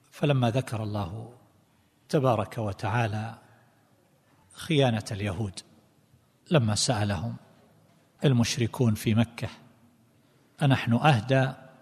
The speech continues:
أم محمد صلى الله عليه وآله وسلم؟" فقالوا: "أنتم أهدى من محمد"، وكتموا ما عندهم من العلم بنبوته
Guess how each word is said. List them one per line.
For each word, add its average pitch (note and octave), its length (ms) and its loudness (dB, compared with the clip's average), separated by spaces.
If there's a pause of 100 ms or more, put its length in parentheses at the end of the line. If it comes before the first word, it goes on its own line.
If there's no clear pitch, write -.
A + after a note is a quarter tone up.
(220)
أم B2+ 160 2
محمد G#2 500 -2 (840)
صلى A#2+ 260 -2
الله A2 320 0
عليه G#2+ 520 -4 (340)
وآله A2+ 520 -2
وسلم؟" G#2 560 -8 (1300)
فقالوا: B2+ 600 2
"أنتم A#2 400 2
أهدى A#2+ 540 -2 (540)
من C3 80 2
محمد"، G#2+ 560 -4 (880)
وكتموا A#2 640 2 (880)
ما B2+ 160 4
عندهم A2+ 500 2
من A2 280 2 (540)
العلم A2 360 0 (1700)
بنبوته A2+ 840 0